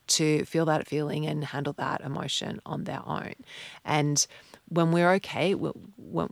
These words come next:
and the cool thing is that, like, when we're okay with it, like, when we're not in a rush to change someone else feeling bad, then we can be, like, we can sit with them, we can be empathetic. And that's actually the most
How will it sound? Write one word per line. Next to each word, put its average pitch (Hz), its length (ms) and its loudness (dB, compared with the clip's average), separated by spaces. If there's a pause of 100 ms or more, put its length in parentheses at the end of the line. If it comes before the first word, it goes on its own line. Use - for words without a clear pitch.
(120)
and 170 100 2
the 165 80 2
cool 254 220 2
thing 170 180 2
is 151 160 2
that, - 140 -2
like, 147 160 0
when 165 160 2
we're 202 260 6
okay 147 320 -2
with 165 160 0
it, 147 100 2
like, 147 180 0
when 151 140 2
we're 190 220 6
not 208 160 6
in 185 140 4
a 165 80 2
rush 139 420 0
to 147 120 -2
change 147 720 -2
someone 196 300 0
else 208 240 -2
feeling 208 340 0
bad, 233 380 -2 (440)
then 170 360 6
we 165 120 4
can 143 220 -2
be, 139 200 0 (200)
like, 139 260 0 (180)
we 175 120 2
can 160 240 2
sit - 240 -2
with - 160 0
them, - 180 -2
we 156 80 -2
can 151 200 -2
be 156 260 2
empathetic. 151 480 -2
And 156 160 0
that's 165 220 -2
actually 185 320 0
the 175 120 0
most 151 500 0